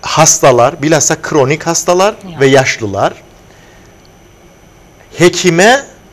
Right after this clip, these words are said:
Speaker 1: ve ilaca maalesef halen istenilen hızda ve istenilen şekilde ulaşma noktasında problem yaşıyor.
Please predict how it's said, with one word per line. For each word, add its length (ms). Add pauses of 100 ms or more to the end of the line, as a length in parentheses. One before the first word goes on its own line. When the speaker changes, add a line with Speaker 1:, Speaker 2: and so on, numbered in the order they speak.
(100)
Speaker 1:
ve 240
ilaca 720 (920)
maalesef 800 (240)
halen 500 (1120)
istenilen 800
hızda 680 (260)
ve 140
istenilen 840 (960)
şekilde 600
ulaşma 760
noktasında 560
problem 420
yaşıyor. 300